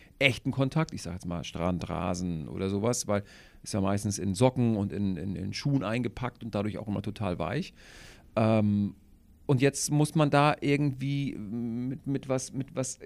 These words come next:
dynamisch Weichen rangehen, um den Fuß schon von unten anzustützen. Aber Achtung, jetzt kommt's, der Fuß hat eben siebzigtausend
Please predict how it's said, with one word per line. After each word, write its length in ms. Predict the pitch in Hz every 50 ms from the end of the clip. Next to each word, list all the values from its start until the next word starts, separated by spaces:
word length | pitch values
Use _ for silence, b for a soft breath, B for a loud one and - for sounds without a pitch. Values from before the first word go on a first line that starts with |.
| - - -
dynamisch 1120 | 65 78 87 123 120 - - 117 110 127 131 131 135 123 127 143 156 165 165 160 - - -
Weichen 680 | 117 113 120 113 110 139 170 170 - 135 110 101 - -
rangehen, 640 | - 95 95 98 95 98 101 95 98 98 104 120 123
um 120 | - 123 123
den 100 | 123 113
Fuß 400 | - - - 160 160 156 - -
schon 440 | - - 156 160 180 196 214 254 - B B B B B B
von 240 | B - 151 147 143
unten 540 | - - 160 175 175 175 - 170 170 175 165 B B B B - - -
anzustützen. 1200 | - 139 151 170 185 185 - 160 143 - - - - 139 147 - - - - 196 190 190 - -
Aber 220 | 131 120 117 - 131
Achtung, 260 | 131 - - 139 127
jetzt 200 | 117 113 - -
kommt's, 300 | - 151 151 170 185 - -
der 100 | 135 -
Fuß 200 | - 175 165 170
hat 100 | 151 -
eben 220 | - 139 135 135
siebzigtausend 920 | 123 123 156 165 - - - 160 - - - 156 143 151 151 143 156 151